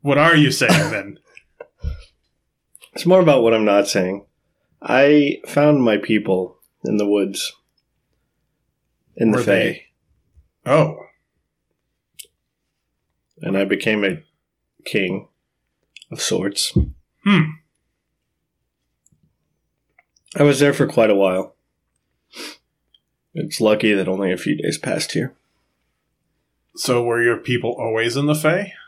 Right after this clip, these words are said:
Speaker 2: Uh, no, it happened a couple hundred years ago. Uh, there was a dragon, and he used a spell to transport our realm into the Fae.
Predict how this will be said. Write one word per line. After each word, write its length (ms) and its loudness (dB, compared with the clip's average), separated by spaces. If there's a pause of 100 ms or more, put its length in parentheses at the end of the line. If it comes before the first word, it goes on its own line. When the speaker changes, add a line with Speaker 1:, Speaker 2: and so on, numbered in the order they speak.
(760)
Speaker 2:
Uh, 180 6
no, 440 6
it 300 4
happened 360 4
a 200 0 (240)
couple 600 4 (880)
hundred 360 4
years 280 2
ago. 500 2 (960)
Uh, 280 4
there 160 4
was 120 0
a 60 -2
dragon, 680 2 (1300)
and 440 0
he 720 0
used 520 2
a 60 0
spell 720 0 (220)
to 60 -20 (100)
transport 720 -2 (640)
our 180 0
realm 340 0
into 220 -4
the 100 -2
Fae. 520 -4